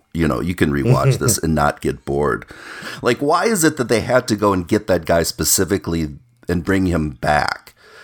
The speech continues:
Speaker 1: Because it seems like what they were going to do is just have, um,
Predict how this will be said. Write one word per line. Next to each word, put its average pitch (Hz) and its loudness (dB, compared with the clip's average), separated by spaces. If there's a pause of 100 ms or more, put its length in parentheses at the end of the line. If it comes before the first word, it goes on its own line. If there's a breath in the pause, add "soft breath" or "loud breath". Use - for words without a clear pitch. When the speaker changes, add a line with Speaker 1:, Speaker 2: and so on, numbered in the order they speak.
(120)
Speaker 1:
Because 110 0
it 104 -2
seems 185 2
like 110 0
what 101 0
they 98 4
were 95 4
going 117 2
to 123 4
do 90 2
is 87 0
just - -2
have, 87 2
um, 78 0